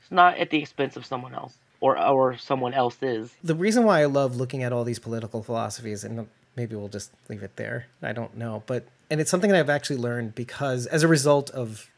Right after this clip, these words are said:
Speaker 2: examining this show, these shows, <laughs> there's definitely no one size fits all. And I find that most people are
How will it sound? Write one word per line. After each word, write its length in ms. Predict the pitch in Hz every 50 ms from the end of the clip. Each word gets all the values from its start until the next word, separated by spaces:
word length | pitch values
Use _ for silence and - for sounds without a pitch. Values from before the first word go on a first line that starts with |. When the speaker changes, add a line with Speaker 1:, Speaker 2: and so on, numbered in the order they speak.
| _ -
Speaker 2:
examining 600 | 139 143 127 127 147 147 147 151 147 143 139 131
this 120 | 127 123
show, 340 | - - 139 127 120 120 -
these 260 | - 139 139 135 127 123
shows, 580 | - - 135 123 120 110 104 101 104 - - - _
<laughs> 100 | _ _ -
there's 600 | 143 123 - - - - - 156 - 123 - -
definitely 300 | - 143 165 - 185 156
no 180 | 147 151 147
one 300 | 139 131 131 135 139 135
size 400 | 127 127 - 131 127 131 127 127
fits 240 | - 120 117 - -
all. 320 | 107 104 104 104 104 - _ _ _ _ _ -
And 140 | 143 143
I 40 | 143
find 280 | 131 - 160 160 160 156
that 60 | 139
most 300 | 143 147 156 160 - -
people 380 | - 156 147 - 135 127 123 -
are 500 | 131 131 127 123 123 120 123 117 110